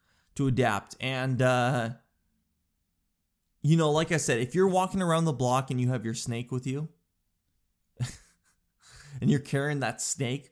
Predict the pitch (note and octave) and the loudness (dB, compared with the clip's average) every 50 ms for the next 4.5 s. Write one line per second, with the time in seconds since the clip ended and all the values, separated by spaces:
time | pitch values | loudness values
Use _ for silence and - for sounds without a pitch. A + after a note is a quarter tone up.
0 | _ _ _ - - G3+ - G#3+ G3 F3+ E3 - - D3+ D3 D3 D3 - G#3+ A3 | _ _ _ -12 -8 -4 -2 0 2 2 0 0 0 0 0 0 0 2 2 2
1 | G#3+ G3 D#3+ C#3+ C3+ C3 C3 C3+ D3 - C#3 C3 B2+ B2+ - - E3 D3+ C#3 A#2 | 4 2 2 0 0 0 0 -2 -2 -4 -6 -8 -8 -6 -8 -8 -8 -8 -10 -10
2 | - _ _ _ _ _ _ _ _ _ _ _ _ _ _ _ - D#3 - - | -12 _ _ _ _ _ _ _ _ _ _ _ _ _ _ _ -2 -2 0 0
3 | - - _ _ _ _ _ _ _ - - G3 A3 A3 A3+ G#3 F3+ D3+ C3 C#3 | -2 -6 _ _ _ _ _ _ _ -4 -2 -2 -2 0 0 -2 -2 0 0 0
4 | C#3 C#3 C#3+ C3+ C3+ C#3+ A#2+ - - - | 0 0 0 0 0 0 -2 -2 -6 -10